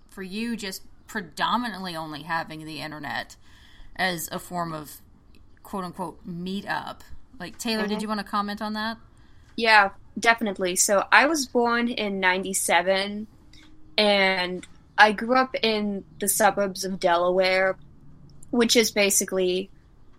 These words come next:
Speaker 3: white liberal limbo.
Speaker 2: Mm-hmm.
Speaker 3: And, I mean, I, like, m-,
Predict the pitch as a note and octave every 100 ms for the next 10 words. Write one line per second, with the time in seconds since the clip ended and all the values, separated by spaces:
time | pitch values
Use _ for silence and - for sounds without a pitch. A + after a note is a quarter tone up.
0 | - - - - - G#3 G#3 G3+ G3 G3+
1 | G3+ F#3 G3 F3+ F3+ F#3 F#3 F#3 F#3 F#3
2 | G3 - G#3 A3 A3 F3 F#3 F#3+ - -
3 | - - - - - - - B3+ C4 C4+
4 | C4+ B3+ - C4+ C#4+ - - - - -
5 | - - A3+ G#3+ - - - - - -
6 | - - - - - - - - A3+